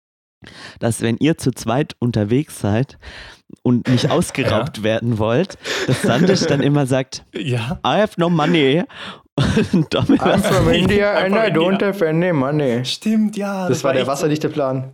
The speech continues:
Speaker 3: Der,
Speaker 2: Stimmt,
Speaker 3: der hätte
Speaker 2: das hat
Speaker 3: so
Speaker 2: hundert Prozent
Speaker 3: funktioniert.
Speaker 2: funktioniert.
Speaker 3: <laughs>
Speaker 2: Und wir haben uns irgendwann echt drauf ausgeruht, ne? Wir sind irgendwann durch die Straßen stolziert und haben gesagt,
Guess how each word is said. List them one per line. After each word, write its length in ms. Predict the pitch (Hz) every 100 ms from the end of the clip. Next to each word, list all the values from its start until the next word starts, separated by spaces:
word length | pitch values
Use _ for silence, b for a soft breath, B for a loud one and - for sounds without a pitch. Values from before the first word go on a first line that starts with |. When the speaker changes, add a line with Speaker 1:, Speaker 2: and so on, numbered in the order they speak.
| -
Speaker 3:
Der, 80 | 117
Speaker 2:
Stimmt, 180 | 113 220
Speaker 3:
der 80 |
hätte 140 | 120 139
Speaker 2:
das 80 | 127
hat 80 | 107
Speaker 3:
so 40 |
Speaker 2:
hundert 160 | 139 139
Prozent 220 | 139 131
Speaker 3:
funktioniert. 400 | 123 123 127 135
Speaker 2:
funktioniert. 480 | 127 - - 233 - - _ _ b b - 165 - 147 127
Speaker 3:
<laughs> 40 | -
Speaker 2:
Und 60 |
wir 100 | 131
haben 100 | 127
uns 100 | -
irgendwann 280 | 165 165 151
echt 160 | 165 160
drauf 100 | 151
ausgeruht, 540 | 190 - 127 120 127
ne? 200 | 143 170 _ _
Wir 160 | 147 123
sind 120 | 123
irgendwann 180 | 127 131
durch 120 | 127
die 80 | 131
Straßen 360 | - 117 123 131
stolziert 340 | 147 139 151
und 40 |
haben 60 | 139
gesagt, 220 | 139 135